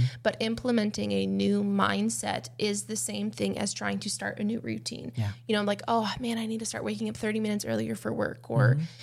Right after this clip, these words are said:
Speaker 1: you know, "I wanna make more time for myself to do this," or, "I need to do this every single night now."
Speaker 2: Mm-hmm.
Speaker 1: Like, you have to train yourself to do those things,
Speaker 2: Right.
Speaker 1: you know, and, and it, that is the same exact way for how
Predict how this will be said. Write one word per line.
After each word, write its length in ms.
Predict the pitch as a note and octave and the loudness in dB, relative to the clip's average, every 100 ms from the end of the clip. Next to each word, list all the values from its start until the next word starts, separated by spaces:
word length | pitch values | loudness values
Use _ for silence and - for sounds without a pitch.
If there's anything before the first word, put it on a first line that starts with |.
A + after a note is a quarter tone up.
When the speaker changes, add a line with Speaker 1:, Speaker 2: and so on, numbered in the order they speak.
| - | -6
Speaker 1:
you 80 | G#3+ | 0
know, 180 | G3+ G3 | 2 2
"I 680 | F#3+ - G3+ G3+ G3+ G#3 G#3 | 2 2 2 0 0 -2 -2
wanna 280 | G#3+ A3+ A3 | 0 2 2
make 160 | G#3+ | 0
more 120 | A3 | -4
time 200 | G#3+ G#3 | -2 -4
for 80 | G3+ | 0
myself 320 | G#3 G#3+ G#3 | -2 -2 -6
to 100 | - | -4
do 140 | G#3 G#3+ | -2 0
this," 320 | G3 G3 - | 0 0 -2
or, 100 | G#3+ | -4
"I 60 | G3+ | -2
need 200 | G#3 G3+ | -2 -4
to 100 | G3 | -4
do 240 | G#3 G#3 | -2 0
this 280 | G3 G#3 - | 0 -2 -2
every 200 | - G3+ | -6 -6
single 260 | A3 A3+ A3+ | -6 -4 -2
night 260 | G3+ - | -2 -2
now." 180 | G3+ - | -2 0
Speaker 2:
Mm-hmm. 80 | G#2 | 2
Speaker 1:
Like, 220 | A2+ - - - _ _ _ | 0 -2 -12 -20 _ _ _
you 100 | A3 | 2
have 140 | D4 C4+ | 2 2
to 80 | |
train 240 | G#3 E4 G4 | 0 0 2
yourself 280 | B3 G#3+ G3+ | 0 -2 -4
to 120 | G3+ | -2
do 160 | C#4+ E4+ | 0 0
those 220 | - - | -2 -6
things, 280 | - - G#2+ | -8 -4 -2
Speaker 2:
Right. 140 | F#2+ - - - | -2 -6 -4 0
Speaker 1:
you 80 | |
know, 220 | G#3+ G3+ A3+ | 2 2 2
and, 420 | A3 G#3 G#3 G#3 | 0 -2 -2 -2
and 560 | G#3 G3+ G3+ G#3 - - - - | 0 0 0 -2 -4 -8 -18 -6
it, 380 | - - G#2+ G#3 | -4 -4 -6 2
that 280 | A3+ G#3+ - | 4 4 2
is 180 | A3+ - | -2 -2
the 80 | |
same 320 | G3 - A3 A#3 | -4 -2 0 0
exact 460 | A#3+ A#3 A#3 - | 0 -4 -6 -4
way 240 | - - G3+ | -2 0 -2
for 220 | - G3+ | -6 -6
how 560 | - A2+ A2+ A2+ A2+ | 0 2 2 2 0